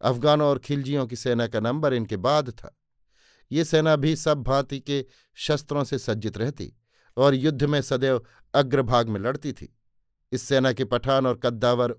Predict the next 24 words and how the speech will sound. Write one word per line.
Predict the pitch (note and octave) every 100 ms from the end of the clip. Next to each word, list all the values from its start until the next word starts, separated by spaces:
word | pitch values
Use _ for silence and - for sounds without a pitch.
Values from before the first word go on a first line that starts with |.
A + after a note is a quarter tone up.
| -
उजबक | B2 A#2 C3+
जब | G#2+ A2+ A2+ G2 _ _ _ A2
लंबी | C#3+ C#3+ C#3
लंबी | C3 B2+ B2+
दाढ़ियों | A#2 A#2+ A#2+ B2
के | A2
बीच | A#2 C#3 B2
दांतों | G2 C3 C3 C3+
से | A#2+ B2+ - _ _
घोड़े | F#2+ C3+ D3+
की | C#3+ B2
लगाम | A#2+ A#2+ A#2+
पकड़े | G#2+ C#3+ D3 F#2+ - _ _ -
भारी | G#2 C3+ D3
भारी | B2+ C3 C3+
तलवारें | A#2+ B2+ B2 B2 A#2
लेकर | C3 D3 A2+ - _ _ _
आंधी | A2+ C#3 B2 C3+
की | B2
भांति | A2 C3+ C3 B2+
शत्रु | B2+ A#2 A#2+
पर | G2+
टूट | G#2 D#3 D#3+
पड़ते, | D#3 G2+ - B1